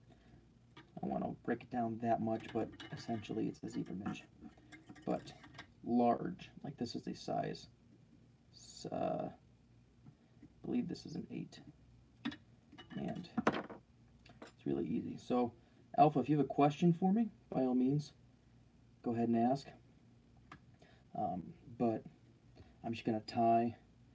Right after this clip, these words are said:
do a little, well, work through my, my seasonal tying workflow.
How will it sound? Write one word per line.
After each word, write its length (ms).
do 180
a 120
little, 320
well, 240
work 240
through 140
my, 280
my 180
seasonal 500
tying 300
workflow. 540